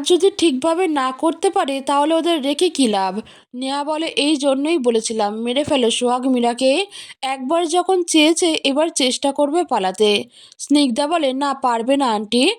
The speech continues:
নেহা বলে, "তুমি কিভাবে বলতে পারো পারবে না?" স্নিগ্ধা বলে, "কারণ রোজ ওদের শুধু একটা রুটি খেতে দেওয়া হয়। দুজনের সারাদিনে এতটুকু খেয়ে অতটা শক্তি হবে না যে আমাদের জাল থেকে বেরিয়ে যাবে।"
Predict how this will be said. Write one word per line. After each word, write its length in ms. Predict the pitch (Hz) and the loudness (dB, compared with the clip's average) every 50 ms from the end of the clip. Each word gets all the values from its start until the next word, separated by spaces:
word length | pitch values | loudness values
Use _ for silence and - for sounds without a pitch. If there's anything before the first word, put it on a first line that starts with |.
| - - - - - _ _ | -6 -16 -20 -20 -20 _ _
নেহা 280 | 254 262 285 294 302 311 | -12 -10 -8 -8 -8 -8
বলে, 200 | 320 403 381 330 311 | -8 -8 -8 -8 -6
"তুমি 220 | - - 311 311 339 | -2 0 0 2 0
কিভাবে 400 | 311 294 285 277 294 320 320 370 | 2 0 2 2 2 2 2 0
বলতে 360 | 339 285 277 269 269 - 320 330 | 0 2 2 2 2 2 0 0
পারো 280 | - 294 285 285 302 294 | 2 0 0 0 0 -2
পারবে 380 | 302 240 220 214 214 233 233 | -2 -2 -2 -2 0 0 0
না?" 180 | 226 240 233 247 320 381 - _ _ _ _ _ _ - | 2 2 0 0 0 -2 -6 _ _ _ _ _ _ -16
স্নিগ্ধা 440 | - - 277 277 269 247 220 302 302 | -4 0 2 2 2 2 0 0 0
বলে, 240 | 311 320 294 254 247 262 | 0 0 2 2 0 0
"কারণ 300 | 262 - 247 240 254 269 277 277 262 | 0 -2 -2 -2 -2 -4 -4 -4 2
রোজ 240 | 226 262 277 302 294 320 | 4 4 4 4 2 2
ওদের 260 | 302 247 294 311 320 | 2 2 2 2 2
শুধু 300 | 294 - 339 320 339 285 262 294 311 302 - - - - - - | 2 0 2 4 4 4 4 2 2 -2 -8 -18 -20 -10 -2 0
একটা 300 | 269 269 269 269 - 349 339 | 0 0 0 0 0 0 0
রুটি 280 | 294 285 277 233 320 311 | 0 -2 0 0 0 0
খেতে 220 | - 311 - 311 277 | 0 -2 -2 -2 0
দেওয়া 280 | 233 202 190 202 208 | 0 0 0 0 0
হয়। 320 | 214 220 208 196 190 196 208 220 - _ _ _ _ _ _ - | 0 0 -2 0 -2 -4 -6 -10 -16 _ _ _ _ _ _ -10
দুজনের 580 | 277 262 294 339 320 277 339 349 339 392 415 403 | -2 2 4 4 4 4 2 2 2 2 2 0
সারাদিনে 600 | 392 - 320 285 269 269 285 269 339 339 330 381 | 0 -2 -2 0 0 0 0 2 2 2 2 2
এতটুকু 560 | 359 302 254 240 - 269 302 339 330 - 381 370 | 2 2 0 -2 0 2 2 2 4 2 0 0
খেয়ে 360 | 359 - - 339 381 349 311 320 311 - - | 0 0 0 2 4 4 2 2 0 -2 -4
অতটা 360 | 247 240 240 247 294 269 349 381 | -4 -4 -2 -2 0 2 2 0
শক্তি 460 | 349 - - 277 254 254 - _ 285 294 277 | 0 0 0 0 -2 -2 -6 _ -10 -10 -8
হবে 260 | 262 233 202 214 208 | -8 -8 -8 -8 -10
না 140 | 208 208 202 202 - - - | -10 -10 -12 -14 -10 -8 -4
যে 180 | 220 208 269 294 | -2 2 2 2
আমাদের 480 | 294 269 247 240 269 294 294 320 277 262 254 262 220 | 2 2 0 0 -2 0 2 2 2 2 0 -2 -2
জাল 260 | 208 247 233 233 233 254 | 0 0 0 0 0 0
থেকে 240 | 240 294 294 269 320 302 | 0 0 2 2 2 2
বেরিয়ে 360 | 226 240 247 233 262 269 269 | 4 4 4 4 4 4 4
যাবে।" 340 | 240 277 269 254 247 269 | 4 2 2 2 4 2